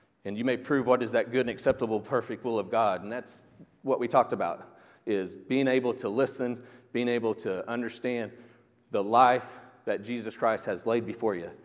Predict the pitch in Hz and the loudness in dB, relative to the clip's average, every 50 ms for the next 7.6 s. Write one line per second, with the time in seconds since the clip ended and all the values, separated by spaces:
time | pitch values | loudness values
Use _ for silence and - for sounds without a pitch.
0 | - - - _ _ - 98 90 - - 143 127 117 107 101 - - - - - | -20 -20 -20 _ _ -10 -8 -6 0 4 6 6 6 6 4 0 -4 -16 -18 -12
1 | - - 107 104 98 92 - 107 98 92 95 95 - - 98 90 82 82 82 - | -6 -4 -4 -4 -4 -4 -6 -6 -6 -6 -8 -10 -6 -4 -4 -4 -4 -6 -12 -14
2 | - - - - _ - 101 101 98 104 110 110 110 107 101 - - - - - | -18 -20 -20 -20 _ -10 -10 -8 -4 -4 -4 -2 -4 -4 -8 -10 -16 -20 -20 -20
3 | _ _ _ _ _ _ _ _ _ _ _ _ _ _ _ - 90 113 135 139 | _ _ _ _ _ _ _ _ _ _ _ _ _ _ _ 2 4 6 6 6
4 | 139 143 143 143 139 143 139 - - 185 156 120 117 104 104 101 104 120 123 - | 8 6 6 6 4 2 2 4 6 6 6 6 4 0 -2 -2 0 -2 0 2
5 | - 139 131 110 135 131 123 113 110 98 92 101 107 113 127 127 123 135 139 131 | 4 4 4 6 6 4 2 2 0 -8 -6 -6 -2 0 2 4 6 6 6 6
6 | 123 - 113 - 143 139 131 - - - 123 113 - 156 151 127 113 113 123 120 | 2 0 2 6 8 8 8 8 4 -2 -2 2 6 6 6 6 4 2 -2 -4
7 | 127 120 120 120 123 117 123 127 131 135 139 139 | -4 -2 -2 -2 0 2 4 4 4 4 2 -2